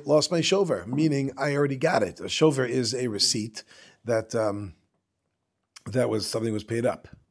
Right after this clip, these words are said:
So each one is having opposite claims over here. She's saying, "I never did this in the first place." He's saying, and he's like,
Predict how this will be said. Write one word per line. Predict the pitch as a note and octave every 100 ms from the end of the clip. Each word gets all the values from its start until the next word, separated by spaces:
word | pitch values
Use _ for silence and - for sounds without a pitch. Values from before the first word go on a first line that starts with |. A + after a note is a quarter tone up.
| _ _
So | - D3+
each | E3+
one | D#3+
is | C3+
having | D3 C#3+
opposite | C#3+ - D3
claims | - F#3 D3
over | A2+
here. | G#2
She's | G#2 F#3 F3+
saying, | E3 D3+ D3 C#3+
"I | C#3
never | C#3 C3
did | A2+ C3
this | B2+ A#2
in |
the | B2
first | - A2
place." | A#2 A#2
He's | E3 D3
saying, | D3 C3+ C3 C3
and | B2+
he's | B2 A#2
like, | A#2